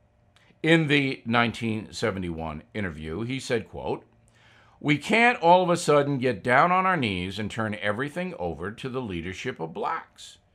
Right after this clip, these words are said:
I believe in white supremacy until the blacks are educated to a point of responsibility," unquote. Well, obviously, that's terrible. And his opinion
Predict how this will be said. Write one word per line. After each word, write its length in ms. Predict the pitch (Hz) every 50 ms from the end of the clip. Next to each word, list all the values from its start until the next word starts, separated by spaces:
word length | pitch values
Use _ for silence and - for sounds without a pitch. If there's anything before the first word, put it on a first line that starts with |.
| _ _ _ _ _ _
I 160 | 98 113 135
believe 320 | 139 156 147 139 135 123
in 160 | 123 113 98 92
white 280 | 95 92 92 90 -
supremacy 760 | - - - - 165 190 196 196 180 180 - 190 180 180 - -
until 420 | 123 117 107 92 - 202 202 208
the 100 | 190 170
blacks 420 | 139 139 139 143 139 139 135 - -
are 120 | 98 - -
educated 680 | 147 180 202 165 170 170 170 - 160 156 143 147 143 117
to 200 | - 95 85 85
a 80 | 82 78
point 440 | - - - 139 139 139 139 127 - _ _ _ _ _ _ _
of 260 | - 98 101 90 87
responsibility," 1040 | 107 104 101 - - - 80 78 80 80 - 92 82 67 76 69 71 71 73 80 90 -
unquote. 560 | 104 101 90 90 85 - - 170 127 85 67 76
Well, 220 | 101 104 107 -
obviously, 760 | - 156 156 151 120 107 92 78 - - 85 82 82 82 - _ _ _ _ - _ _ _ _ _ _
that's 320 | - - 90 92 90 - -
terrible. 600 | - - 90 80 76 76 78 101 131 175 185 - _ _ _ _ _ _ _ _ _ _ _ _ _
And 220 | - 120 131 127 120
his 160 | 131 123 107
opinion 800 | 120 - - 131 139 139 127 120 120 113 107 110 127 156 165